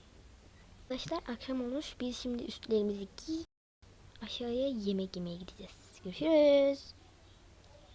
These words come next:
Arkadaşlar biz giyindik. Şu an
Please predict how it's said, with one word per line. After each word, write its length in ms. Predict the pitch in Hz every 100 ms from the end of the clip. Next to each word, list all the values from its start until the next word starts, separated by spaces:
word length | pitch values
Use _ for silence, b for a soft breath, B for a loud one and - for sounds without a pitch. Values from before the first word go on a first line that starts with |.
| - -
Arkadaşlar 680 | 220 220 220 214 - 277 269
biz 180 | 233 233
giyindik. 880 | 220 214 208 196 294 - - - - B B B - -
Şu 220 | - 247
an 300 | 240 262